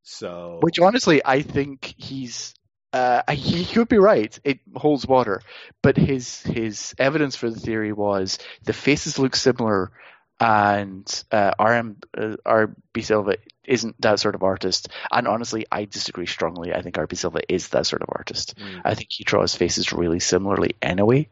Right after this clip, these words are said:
Speaker 1: Mm-hmm.
Speaker 2: Um, and it, like, if that's the evidence <laughs> that their faces look similar, I think that's, that's a,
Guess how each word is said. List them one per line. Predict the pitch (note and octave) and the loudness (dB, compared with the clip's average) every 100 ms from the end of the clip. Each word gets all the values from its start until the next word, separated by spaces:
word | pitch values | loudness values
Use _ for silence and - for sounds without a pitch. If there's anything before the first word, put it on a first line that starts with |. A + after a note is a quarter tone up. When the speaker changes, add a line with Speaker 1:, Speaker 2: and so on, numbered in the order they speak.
| _ - | _ -20
Speaker 1:
Mm-hmm. | A#2 A2 A#2+ - - A2 G#2+ | -16 -14 -14 -8 0 0 2
Speaker 2:
Um, | G2+ - - | -2 -2 0
and | G2 G#2 G2 - - - | 2 2 -2 -10 -4 2
it, | G#2+ | 4
like, | G2+ - | 2 0
if | - | 0
that's | G2 G#2 B2+ - | 2 2 0 -8
the | - G#2+ - | -12 -14 -4
evidence | C#2+ E2 C3+ E3 G#3 - - | -4 -2 2 2 2 -2 -4
<laughs> | - - | -2 0
that | B2 | 0
their | A#2 A2 | 0 0
faces | A#2 B2+ F#3 | 0 0 2
look | G3+ - | 2 4
similar, | - A3 A3 A3+ - - - - | 4 4 4 2 -6 -20 -10 -2
I | C3 | 0
think | C3 A#2 - | 0 -2 0
that's, | A2+ G2 - - | 0 -2 -4 -10
that's | - G2+ F#2 | -2 -2 0
a, | G2 | -6